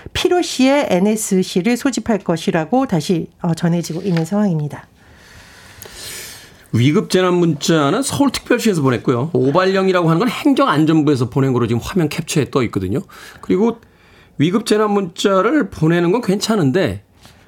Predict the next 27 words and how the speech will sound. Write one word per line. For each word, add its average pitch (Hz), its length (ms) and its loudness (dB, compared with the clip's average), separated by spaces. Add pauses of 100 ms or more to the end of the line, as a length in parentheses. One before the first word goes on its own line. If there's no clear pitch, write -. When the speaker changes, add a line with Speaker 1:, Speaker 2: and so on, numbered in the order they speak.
(100)
Speaker 2:
왜 180 260 2
위급인지는 175 1000 2
왜 208 140 2 (1800)
쓰지를 247 500 2
않고 165 340 0
그냥 214 380 0
무조건, 185 640 0 (800)
이게 277 100 -2
뭐죠? 143 300 2
지진 185 380 0
상황인지 190 680 2
뭐 196 160 2
전쟁 165 300 2
상황인지 175 500 2
정도는 170 540 2 (400)
알려줘야 147 500 2
되는 139 140 4
거 214 80 2
아닙니까? 135 360 0
이 175 140 0
보내는 240 340 2
사람들은 254 600 4
왜 165 180 2
보내는지 202 340 2
알았을 123 460 0
거 117 100 -2
아니에요. 127 300 -2